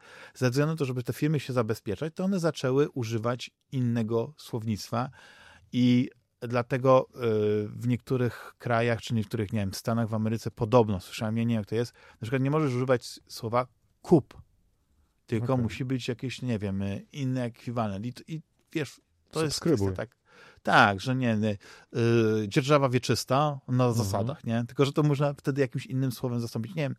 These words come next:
Speaker 1: no, żyjemy w takich czasach, że, y, nawet jakbyś miał teoretycznie, że ta gra jest twoja,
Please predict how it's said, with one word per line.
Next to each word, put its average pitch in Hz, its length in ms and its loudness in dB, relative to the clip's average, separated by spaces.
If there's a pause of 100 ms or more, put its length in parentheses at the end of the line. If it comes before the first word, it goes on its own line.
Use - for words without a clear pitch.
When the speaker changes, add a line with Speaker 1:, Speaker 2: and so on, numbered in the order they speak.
(360)
Speaker 1:
no, - 80 -8 (100)
żyjemy 151 380 0
w 131 340 -6
takich 156 280 -6
czasach, 143 380 -2
że, 135 280 0 (580)
y, 117 40 2 (800)
nawet 143 400 4
jakbyś - 480 0 (460)
miał 131 260 2
teoretycznie, 120 640 0
że 107 100 -8
ta 107 120 -2
gra 117 200 4
jest 104 180 0
twoja, 104 460 0